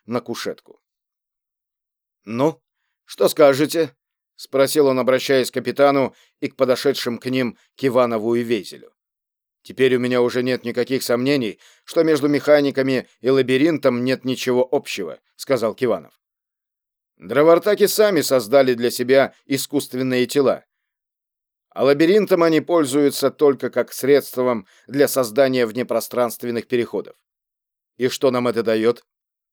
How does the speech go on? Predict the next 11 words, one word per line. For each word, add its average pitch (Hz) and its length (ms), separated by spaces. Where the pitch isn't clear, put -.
"Если 123 320
с 120 80
лабиринтом 131 560
воевать 123 340
бессмысленно, 120 800
то 143 120
механиков 139 640
можно 127 340
победить", 147 640
сказал 113 400
Баслов. 101 400